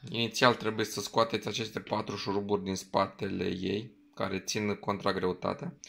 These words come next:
cu o cheie de zece, dacă nu mă înșel, și un alt sigiliu, aici, în partea de jos, veți găsi un sigiliu cu o sfoară care duce de desubt. Atenție că acolo, de desubtul mașinii, este o bucată de polistiren care trebuie, uh,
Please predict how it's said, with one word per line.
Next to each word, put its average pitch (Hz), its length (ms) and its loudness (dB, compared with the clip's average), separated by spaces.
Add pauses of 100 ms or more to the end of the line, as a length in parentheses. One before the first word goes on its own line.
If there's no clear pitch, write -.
(440)
cu 107 420 0
o 107 40 -2
cheie - 180 -4
de 110 120 2
zece, 98 280 0
dacă 92 260 0
nu 98 120 0
mă 95 120 0
înșel, 117 440 0 (680)
și - 180 -8
un 113 160 -4
alt 123 180 0
sigiliu, 117 600 -2 (600)
aici, 113 400 -2
în 104 60 0
partea 110 340 4
de 98 140 0
jos, 107 540 -2 (1080)
veți 98 320 -10
găsi 98 260 -6
un 110 80 2
sigiliu 104 580 -4
cu - 160 -10
o 98 100 -2
sfoară 98 320 0
care 98 180 -2
duce 98 200 -8
de 98 80 -4
desubt. 95 600 -6 (500)
Atenție 127 460 0
că 117 100 4
acolo, 123 560 2
de 120 100 0
desubtul 123 500 -2
mașinii, 120 420 2
este 117 140 -6
o 110 40 -2
bucată 110 300 0
de 110 120 4
polistiren 110 640 -2
care 107 200 0
trebuie, 110 320 0
uh, 107 60 -2